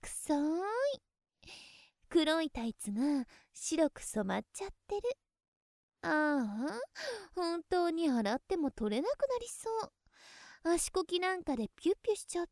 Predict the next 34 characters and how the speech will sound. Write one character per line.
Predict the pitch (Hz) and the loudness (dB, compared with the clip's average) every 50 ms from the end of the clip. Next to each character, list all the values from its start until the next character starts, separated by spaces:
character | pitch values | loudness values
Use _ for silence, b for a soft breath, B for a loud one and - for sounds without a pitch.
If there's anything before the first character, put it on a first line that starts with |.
| _ - | _ -6
た。 | - 349 349 339 339 349 349 _ _ _ _ _ _ _ _ _ _ _ _ _ | -2 0 0 0 -2 -2 -6 _ _ _ _ _ _ _ _ _ _ _ _ _
最 | - - - - - 202 208 214 226 220 _ _ - | -12 -6 0 4 4 6 6 4 2 0 _ _ -2
低 | 240 233 226 233 233 220 | -2 0 0 0 0 0
の | 220 226 220 | 0 -2 -2
変 | 190 - 190 160 160 165 185 220 240 _ - | -4 -2 0 0 0 0 0 -2 -6 _ -4
態 | - 381 381 403 403 415 | 0 0 0 0 -2 -2
ミ | 415 427 427 440 | -4 -4 0 2
ル | 480 466 - _ - | 2 2 2 _ -8
ク。 | - 359 - - _ _ _ _ _ _ _ _ _ _ _ _ _ _ - | -6 -6 -6 -8 _ _ _ _ _ _ _ _ _ _ _ _ _ _ -6
<laughs> | - - - 440 453 - 453 480 - - 740 _ _ _ _ - 1047 988 960 906 880 831 784 719 679 622 571 523 B B B B _ _ _ _ _ _ _ _ - | -6 -4 -2 -4 -4 -4 -4 -8 -8 -8 -18 _ _ _ _ -4 0 0 2 2 0 0 -2 -4 -8 -10 -10 -12 B B B B _ _ _ _ _ _ _ _ -12
は | - - 494 480 466 466 466 427 381 339 311 302 311 349 | -4 -2 0 0 2 0 0 0 0 2 2 2 2 2
あ、 | 415 480 539 698 - _ _ _ _ _ _ - | 0 -4 -6 -8 -10 _ _ _ _ _ _ 0
今 | - 330 311 311 302 | 0 2 2 2 0
日 | 285 | -2
も | 262 247 | -2 -4
と | - - - 330 339 | -4 -2 -2 -2 -2
っ | 311 _ _ _ _ _ - | -4 _ _ _ _ _ -8
て | - 381 403 | -4 -2 -2
も | 392 | -2
惨 | 392 392 403 427 453 - 480 453 | -2 -2 -2 -2 -2 0 -2 0
め | 427 359 | 2 2
で | 302 262 | 2 2
だ | - 285 302 | 4 2 2
ら | 302 339 339 | 2 0 -2
し | - 381 | -4 -6
な | 381 392 - | -6 -6 -6
い | 440 | -6
射 | - - 427 - | -2 -2 -2 0
精 | - 381 359 330 | 2 2 2 4
だ | 359 370 | 2 0
っ | |
た | - - 359 349 | 0 0 -2 0
わ | 339 330 | 0 0
ね。 | 320 330 339 370 | 0 0 -2 -2